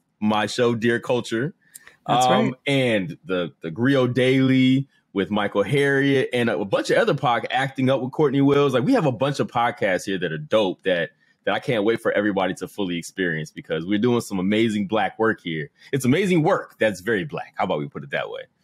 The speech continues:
Speaker 1: Um,
Speaker 2: I, I think that's exactly how we should put it. So many podcasts, so many personalities.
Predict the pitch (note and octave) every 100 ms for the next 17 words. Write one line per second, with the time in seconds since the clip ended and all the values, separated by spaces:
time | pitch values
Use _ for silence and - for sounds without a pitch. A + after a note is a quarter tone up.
0 | _ - _ - _ - D3 C#3+ D#3+ -
1 | D#3+ F3 D#3+ D#3+ D3+ C3 D#3+ E3 D3+ C#3+
2 | C#3+ - C#3+ C3+ A#3+ G#3 E3+ E3 D#3 -
3 | C#3 E3+ D#4 D4 A#3 G3+ F3 D#3 F#2+ A#2+
4 | F#2+ -